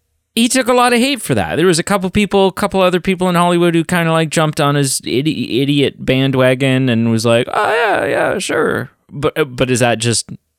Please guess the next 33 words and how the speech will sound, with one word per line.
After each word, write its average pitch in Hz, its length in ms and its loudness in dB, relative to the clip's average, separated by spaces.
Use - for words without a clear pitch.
agreeing 117 480 2
with 113 180 0
Marty 113 240 2
Scorsese, 127 800 0
or 107 160 0
is 98 140 0
that 101 320 0
actually 101 400 -2
your 107 160 2
opinion? 117 420 -2
But 147 440 0
a 113 60 2
lot 139 260 2
of 123 60 0
people, 120 360 2
like, 110 180 2
he 107 220 0
faced - 320 -4
some 123 100 2
backlash, - 720 -2
right? 147 240 -2
'Cause - 120 -8
a 135 40 -2
lot 143 120 2
of 139 80 -4
people 147 240 0
are 147 80 2
like, 143 260 -2
"Screw - 260 -4
you, 165 200 4
pal." 104 360 0
<laughs> - 680 -4
Like, 165 320 0